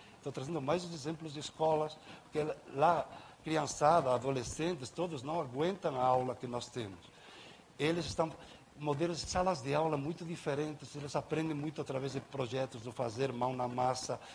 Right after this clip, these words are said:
e depois refletir. Aí o professor tem que dizer, "Bom, isto aqui, este projeto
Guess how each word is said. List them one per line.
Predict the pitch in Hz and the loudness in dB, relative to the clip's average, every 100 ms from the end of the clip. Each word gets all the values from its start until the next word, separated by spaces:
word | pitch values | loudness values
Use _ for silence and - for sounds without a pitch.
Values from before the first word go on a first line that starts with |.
| - - - | -18 -12 -4
e | 139 | -2
depois | 127 - 139 131 | -2 0 2 2
refletir. | 131 127 131 120 139 135 - - - | -2 -2 -2 -2 -2 -4 -6 -4 2
Aí | 156 | 4
o | 185 | 4
professor | 190 151 156 165 | 0 -2 -2 -2
tem | 147 170 | -2 -4
que | 165 | -4
dizer, | 135 139 | -4 -2
"Bom, | 135 143 | 0 0
isto | 156 - | -2 -4
aqui, | 143 160 | -4 -4
este | - | -6
projeto | 147 139 123 143 160 165 | -4 -2 0 0 0 -2